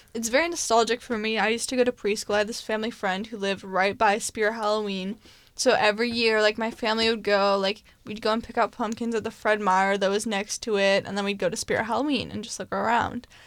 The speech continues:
And every time I'm like, "Oh my gosh," like, to my friends, I'm like, "Oh my gosh, guys, we need to go to Spirit Halloween. It's gonna be so fun."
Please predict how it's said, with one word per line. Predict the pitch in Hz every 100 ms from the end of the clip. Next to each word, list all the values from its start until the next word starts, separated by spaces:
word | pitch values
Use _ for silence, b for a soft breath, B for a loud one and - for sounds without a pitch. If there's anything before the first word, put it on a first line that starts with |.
| b b
And | 233 -
every | 226 262 392 392
time | 302 320 285 262
I'm |
like, | 277 262 -
"Oh |
my | 302 311
gosh," | 311 311 285
like, | - -
to | 240
my | 233
friends, | 247 277 220 208
I'm |
like, | 226 -
"Oh | 240
my | 262
gosh, | 254 247
guys, | - 254
we | 247
need | 247 247 247
to | 254
go | 262
to | 254
Spirit | - 240 240
Halloween. | 254 240 247
It's | 247
gonna | - 262
be |
so | 254 233
fun." | 240 247 240